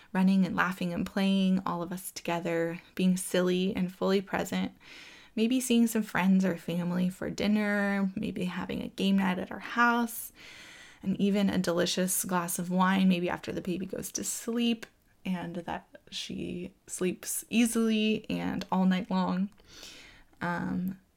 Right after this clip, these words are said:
and yeah, that, that sounds like a perfect day.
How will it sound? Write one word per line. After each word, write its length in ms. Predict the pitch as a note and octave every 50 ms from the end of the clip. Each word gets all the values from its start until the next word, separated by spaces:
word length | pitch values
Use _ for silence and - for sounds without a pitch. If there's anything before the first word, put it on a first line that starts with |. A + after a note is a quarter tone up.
| _ _ _ -
and 580 | F3+ F3+ F3 F3 F3+ F3 F3 F3 F3 F3+ F#3 - -
yeah, 380 | F#3+ G#3+ A#3+ B3 - - - G3 F#3+
that, 240 | - - - - - _ -
that 240 | - - - - -
sounds 380 | - F#3+ F#3+ F#3 F3+ F#3 -
like 280 | - F3 - - - - -
a 140 | - F#3+ F#3+
perfect 600 | - - - - - - - - - - - -
day. 340 | - - - - - -